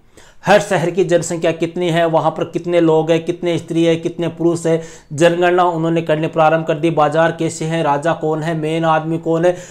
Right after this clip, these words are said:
मतलब हर प्रकार से वो सारा क्या रखने लग गए थे, रिकॉर्ड्स रखने लग गए थे।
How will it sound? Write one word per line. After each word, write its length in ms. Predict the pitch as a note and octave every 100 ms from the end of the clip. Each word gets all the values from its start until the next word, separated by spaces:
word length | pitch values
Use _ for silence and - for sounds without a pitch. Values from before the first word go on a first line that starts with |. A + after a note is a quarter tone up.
| -
मतलब 220 | G#3 A#3+ F#3
हर 200 | A3 B3+
प्रकार 380 | A3+ G#3+ G#3 G#3
से 160 | A3
वो 140 | G#3+ G#3+
सारा 320 | F#3 F3 F#3+
क्या 160 | F#3
रखने 240 | E3+ E3 E3
लग 160 | D#3+
गए 120 | D3 D3+ F#3+
थे, 120 | A3+ A3+ - -
रिकॉर्ड्स 560 | E3 F#3 G3+ A3+ B3+ -
रखने 320 | F3+ E3+ D#3
लग 180 | C#3+ B2
गए 180 | B2+ A#2+
थे। 240 | B2 A2